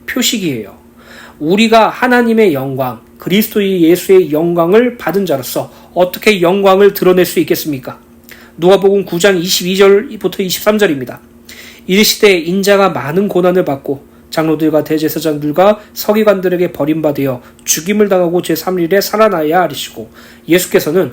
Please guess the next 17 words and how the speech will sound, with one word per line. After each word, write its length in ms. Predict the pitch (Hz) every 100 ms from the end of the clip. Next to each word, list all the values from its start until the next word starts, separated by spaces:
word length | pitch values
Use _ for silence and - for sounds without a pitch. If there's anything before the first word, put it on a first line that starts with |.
| - - -
당신께서 1000 | 170 190 190 214 220 220 196 214 233
하나님께로부터 960 | 240 - 262 262 262 233 240 220 202 202
받으신 540 | - 151 160 - 156 127
영광, 460 | 139 131 120 107 - - - - -
당신께서 720 | - 175 - 208 202 185 214 185
이루실 540 | 190 214 214 226 185
영광, 460 | 143 143 131 120 - - -
곧 200 | - 226
십자가의 720 | 233 - 226 240 226 220 202
죽으심에 600 | - 175 185 190 190 180
대하여 460 | - 147 139 175 196
예고하시죠. 640 | 143 151 156 139 - - - - - -
그러면서 340 | 185 185 180
이십삼 440 | 160 180 - 208
절에 140 | 202 190
이렇게 240 | 202 220
말씀하십니다. 640 | 185 170 - - 143 135